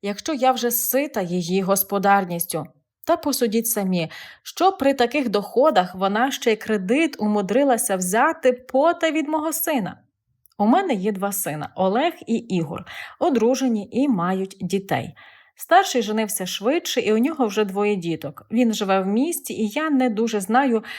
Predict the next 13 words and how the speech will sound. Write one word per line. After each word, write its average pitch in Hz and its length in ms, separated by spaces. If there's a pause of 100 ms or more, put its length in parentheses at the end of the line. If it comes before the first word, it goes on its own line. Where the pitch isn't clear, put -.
(180)
як 311 260
там 254 200
себе 233 280
веде 233 240
Галя, 208 400
як 180 220
господиня, 311 720 (280)
але 262 480
діти 208 340
доглянуті, 240 800 (200)
Олег 254 440
аж 208 360
лосниться, 226 840